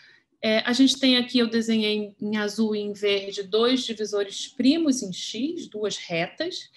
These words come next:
e a gente vai querer que essas retas sejam equivalentes. Então, vamos ver por que que a gente gostaria de dizer que essas retas são equivalentes, né? Então,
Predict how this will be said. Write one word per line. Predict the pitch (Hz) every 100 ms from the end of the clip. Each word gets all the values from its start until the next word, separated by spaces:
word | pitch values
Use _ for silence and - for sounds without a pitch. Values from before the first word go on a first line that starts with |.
| - -
e |
a | 330
gente | 302 277
vai | 302
querer | 294 294 277
que | 285
essas | 311 302
retas | 240 226 233 254 - - -
sejam | - - 226 214 214 233 233 - -
equivalentes. | 262 262 262 247 190 131 - - - - - - -
Então, | 233 240 269 277 262 - -
vamos | 247 302 294
ver | 269
por | 269 254
que | - 277
que |
a | 262
gente | 233 233
gostaria | 220 214 208 202
de | 196 196
dizer | 180 185 - 180
que | 180
essas | 175 175
retas | - 170 170 170
são | 170
equivalentes, | 165 - - - - -
né? | 190
Então, | 196 220 226